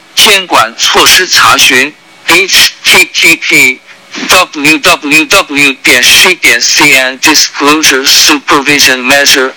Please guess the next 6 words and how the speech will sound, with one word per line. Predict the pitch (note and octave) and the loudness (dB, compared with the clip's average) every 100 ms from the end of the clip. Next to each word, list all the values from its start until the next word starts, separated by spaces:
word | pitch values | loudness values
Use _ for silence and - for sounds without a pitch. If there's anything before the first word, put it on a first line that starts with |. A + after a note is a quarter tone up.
| - | -2
Index | D#3+ D#3+ C#3+ B2+ - - - | -2 0 -2 -2 -8 -10 -4
点 | D3 | 0
H | B2+ C3+ - - | 0 0 -2 -2
T | - F#3+ F3+ | 0 -2 0
M | C#3 B2+ | -2 -2
L， | B2+ B2+ A2 A2+ | 0 0 0 -6